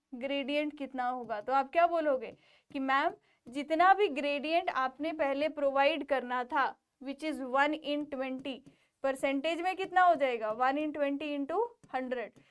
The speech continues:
जितना आपने प्रोवाइड करना था उसमें आप कंपनसेशन अप्लाई कर दो, उसमें आप कंपनसेशन कितना अप्लाई करना है, जो हमने निकाला है अभी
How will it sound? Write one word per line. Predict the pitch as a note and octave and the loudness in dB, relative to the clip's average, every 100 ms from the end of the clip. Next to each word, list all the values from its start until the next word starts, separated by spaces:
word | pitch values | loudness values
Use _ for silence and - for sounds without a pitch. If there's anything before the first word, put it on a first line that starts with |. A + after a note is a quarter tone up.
| _ A3 | _ -6
जितना | C#4 C#4+ E4+ | -6 2 6
आपने | F#4 F4+ F4+ F4+ | 8 6 2 -2
प्रोवाइड | E4+ D4+ D4 D#4 E4 | 2 4 6 6 6
करना | E4 D#4+ E4 | 4 4 4
था | F4+ | 6
उसमें | G4 F#4+ F4+ | 4 4 2
आप | E4+ - | 2 4
कंपनसेशन | F4 F4 G#4+ A4 G#4 G4 G4+ | 4 4 0 2 0 2 4
अप्लाई | F4+ E4 E4 D#4 | 2 4 4 4
कर | C#4+ B3 | 2 -2
दो, | G#3+ - _ _ | -4 -14 _ _
उसमें | C4 C4+ C#4 | -8 -2 -2
आप | C4+ | -2
कंपनसेशन | - C#4+ C#4+ F#4 G4 F#4 E4 F4+ E4+ | -2 -2 0 -2 -2 -4 -2 -4 -4
कितना | D#4+ D#4 F4+ F4+ | -8 -6 0 0
अप्लाई | D#4+ D4 C4+ | 2 0 0
करना | B3+ A3 | -2 -6
है, | G#3 | -10
जो | G#3+ | -8
हमने | A3+ A#3 | -8 -6
निकाला | A#3 B3+ D4+ E4+ | -4 2 2 4
है | E4 | 0
अभी | C#4 C#4+ | -2 -6